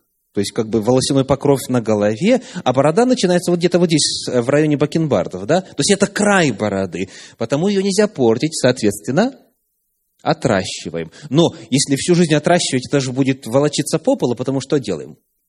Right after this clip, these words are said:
В кудряшечки, да? Так, на бигуди и так далее. Пальчиком раз, два, три, четыре и так далее. То есть удобнее, так они как пружинки висят. То есть вот человек может, а, такой образ жизни избрать, и, соответственно,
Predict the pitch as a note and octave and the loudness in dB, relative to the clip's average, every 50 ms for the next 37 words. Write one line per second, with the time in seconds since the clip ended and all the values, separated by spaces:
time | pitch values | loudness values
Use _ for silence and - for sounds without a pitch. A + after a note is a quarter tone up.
0 | _ _ _ _ _ _ _ _ _ _ _ _ _ - - - A#3 G#3 D3+ G#2+ | _ _ _ _ _ _ _ _ _ _ _ _ _ -16 -4 -2 0 0 0 0
1 | F#2 G2 - - D#2+ - - - - F2+ A2 C#3 D#3 D#3+ D#3 - - - - - | -2 -4 -6 -10 -10 -12 -14 -14 -14 -6 -2 -2 -2 -2 -4 -8 -14 -12 -8 -6
2 | A2+ A#2 A#2+ C#3+ C#3 D3+ E3+ E3 G3 A#3 A3 F#3+ C#3 B2 - B2 A#2 G#2 B2 G#2 | -4 -2 0 0 0 0 0 0 0 0 -2 -2 -4 -6 -6 -6 -4 -2 -2 -2
3 | G#2+ - C#3+ B2+ B2 - - - A#2+ C3+ F#3+ A#3 G#3+ G#3+ - - G#2+ G2+ - - | 0 0 0 -2 -2 -4 -8 -8 -6 -2 -2 -2 -2 -2 -6 -10 -10 -10 -10 -8
4 | B2+ B2+ B2+ - - - G#2 F#2+ E2+ C3+ C#3+ - C3+ G#2 A2 A#2 - F3+ - - | -10 -12 -12 -14 -14 -14 -12 -6 -6 -6 -6 -6 -6 -8 -4 -2 -2 -2 -2 -4
5 | - - F#3+ G#3 E3 E3 G#3+ F#3+ E3+ D3 A#2+ G2+ F#2 E2+ D#2+ D#2 - - - A2+ | 0 2 2 4 4 4 4 6 4 4 2 -2 -8 -10 -12 -12 -14 -10 -6 -4
6 | A#2+ B2 - A#2 - _ - C3+ C#3 A#2 A2 F#2+ F2 F#2 - - E2+ E2+ F2 - | -4 -4 -6 -8 -12 _ -4 -4 -4 -4 -4 -8 -8 -10 -12 -16 -18 -18 -18 -18
7 | - - - - - - - - - - B3+ A#3+ - - - - - - - - | -20 -20 -20 -18 -18 -16 -16 -6 0 2 2 2 0 -2 -10 -16 -16 -16 -8 0
8 | D#3 G#3+ A3+ - - - - - - - F#3 F3 E3+ F3+ F#3+ G3 G#3 G#3 A#3 C#4 | 2 2 2 2 -4 -18 -10 -6 -2 2 2 4 4 4 4 2 2 2 2 2
9 | D4 C#4 C#4 - - - _ - - - _ - - C#3 D3+ F3+ G3+ A#3 B3+ A3+ | 2 2 0 -6 -14 -14 _ -20 -20 -20 _ -14 -4 0 2 4 4 4 4 4
10 | G3 G#3+ G3+ - - - - _ _ - C3+ C#3+ C#3 C3+ C3+ C3 B2 - _ _ | 4 2 2 0 -6 -18 -20 _ _ -6 -2 0 2 2 2 0 -2 -4 _ _
11 | - G#3 G#3 - C#4 C#4+ C4+ B3 A3+ G3 F3 F3 F3 D#3+ C3 D3+ E3+ E3 D#3 C#3+ | -2 -2 0 2 2 4 4 4 4 4 4 2 2 2 2 2 2 2 2 0
12 | C#3 C3 B2 A#2+ A#2 A2+ F2+ F#2+ F#2 G2 C3 G3+ C4+ C4+ - - - - _ _ | 0 0 0 0 -2 -2 -6 -6 -6 -4 -4 -4 -6 -8 -10 -14 -18 -20 _ _
13 | _ _ _ _ _ _ _ _ _ _ _ _ - F3+ A3 B3+ C4 C4+ C4+ C4+ | _ _ _ _ _ _ _ _ _ _ _ _ -6 -4 -2 0 0 0 0 0
14 | C4+ - - E3+ D#3 D3 C#3+ C#3+ - E3 E3 A3 B3 A#3+ - - - G3 G3+ G#3 | 0 0 0 0 0 0 0 -2 -2 -4 -2 -2 -2 -4 -6 -8 -8 -6 -4 -4
15 | G#3+ G#3 | -4 -6